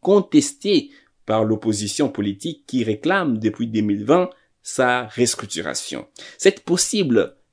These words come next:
instrumentalisation de la justice à des fins politiques risque d'affaiblir la crédibilité du système judiciaire et susciter des préoccupations quant à son impartialité. L'interaction entre la justice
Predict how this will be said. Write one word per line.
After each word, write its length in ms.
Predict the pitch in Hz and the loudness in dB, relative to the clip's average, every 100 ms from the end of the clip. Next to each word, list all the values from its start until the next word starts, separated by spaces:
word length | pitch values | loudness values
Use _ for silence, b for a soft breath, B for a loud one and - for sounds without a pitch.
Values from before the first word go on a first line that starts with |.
| _ | _
instrumentalisation 1160 | 156 143 - 135 123 113 110 110 120 - 156 | 0 0 2 4 4 2 -2 0 -2 0 0
de 100 | 113 | 0
la 160 | 95 87 | 0 -2
justice 520 | 107 117 - - - | -4 -8 -8 -8 -4
à 80 | - | -4
des 120 | 104 | -4
fins 200 | 98 110 | -4 -6
politiques 520 | 104 208 117 - 98 | -4 -4 -4 -6 -6
risque 520 | 104 113 180 - - - B B B - | -2 0 0 -2 -8 -10 B B B -16
d'affaiblir 760 | 110 151 - 180 175 196 165 | 0 0 6 6 6 4 2
la 120 | 120 85 | 2 -2
crédibilité 680 | - 104 107 107 104 139 | -4 -4 -4 -4 -4 -4
du 100 | 123 | -4
système 400 | 107 110 - 117 | -6 -8 -6 -6
judiciaire 580 | 101 104 120 - 175 175 - | -6 -6 -10 -4 -2 -2 0
et 120 | 165 | -2
susciter 500 | - 147 - 139 175 | 0 -6 -6 -2 -2
des 140 | 131 | 0
préoccupations 920 | - 131 123 - 110 113 - 156 156 b b b b _ - | 0 2 2 0 -4 -2 -2 -4 -4 b b b b _ 0
quant 200 | 123 110 | 0 2
à 80 | 98 | -2
son 340 | - - 110 | -2 -2 0
impartialité. 1120 | 98 95 - 85 - - 73 73 _ - - _ | 0 -2 -6 -8 -6 -6 -6 -10 _ -10 -10 _
L'interaction 840 | - 147 151 160 143 - 127 92 101 _ - | 6 6 8 4 4 0 -2 -4 -6 _ 2
entre 260 | 131 113 | 2 2
la 160 | 104 123 | 0 2
justice 680 | 151 147 - 87 - - | 0 -2 -8 -6 -6 -6